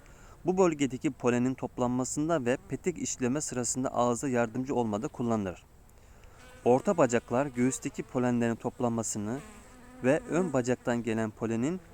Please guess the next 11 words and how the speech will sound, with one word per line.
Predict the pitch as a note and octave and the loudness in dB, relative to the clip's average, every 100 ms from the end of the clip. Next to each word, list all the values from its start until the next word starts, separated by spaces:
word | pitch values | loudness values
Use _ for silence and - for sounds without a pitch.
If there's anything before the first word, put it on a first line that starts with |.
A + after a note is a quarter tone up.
| - - | -20 -2
arka | - A2+ - F3 | 0 0 -2 0
bacaklara | B2 A2+ - A2 | 0 0 -2 -2
iletilmesini | A2 A#2 - A#2 - A2+ | -2 -2 -4 -6 -4 -6
sağladığı | A2 G#2+ G2+ G#2 B2+ | -2 0 0 0 -2
gibi | D#3+ C3+ C3+ D3+ - - - | -2 -2 -2 -4 -10 -20 -4
arka | - A2 - C#3+ | 0 0 0 0
bacaktaki | A#2 A2 - G#2+ G#2 | 0 0 -4 -8 -6
polenin | - A2 A2 C3+ B2 | -4 -2 -2 -2 -4
biriktirilmesinde | A#2+ - A#2+ G#2+ G#2 - G#2+ A#2+ D3+ - - | -6 -4 -4 -4 -4 -6 -6 -4 -6 -10 -4
yardımcı | A2 G2+ F#2 G2+ C3+ | 2 2 2 -2 0
olurlar. | A#2 G#2 F2+ | 0 0 -4